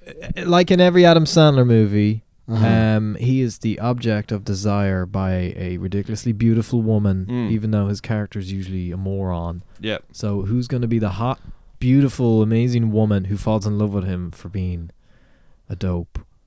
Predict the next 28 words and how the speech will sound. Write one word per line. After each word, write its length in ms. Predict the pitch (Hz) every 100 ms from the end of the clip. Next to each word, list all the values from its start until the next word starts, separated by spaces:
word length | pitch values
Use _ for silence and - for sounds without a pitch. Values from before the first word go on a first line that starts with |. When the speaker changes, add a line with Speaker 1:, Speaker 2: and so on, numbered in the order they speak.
| -
Speaker 2:
I, 120 | 135
I, 220 | 151 131 - _ _
sorry, 360 | - - - 98
go 100 | 131
ahead. 300 | 95 90 98 -
I, 220 | 104 117
I 140 | 107 113
have 200 | 104 98
a 120 | 95
question 360 | 113 101 98
on 120 | 92 95
that 160 | 95
question, 380 | 95 92 - 92
but 160 | 90 - -
if 160 | 98
you 80 | 104
have 80 | 92
an 60 | 92
answer 240 | 95 95
first. 320 | - 95 117
Speaker 3:
Uh, 600 | 104 107 107 107 104 104 90 _ _
the 1080 | 110 110 107 107 107 107 104 104 101 101 98
newest 380 | 110 135 139 127
Scream 360 | - 131 139 135
Queen, 460 | - 143 143 127
Jenna 320 | - 139 156 151
Ortega. 640 | 143 147 143 120 82 - _ -
Speaker 2:
Nice. 580 | 110 120 107 98 -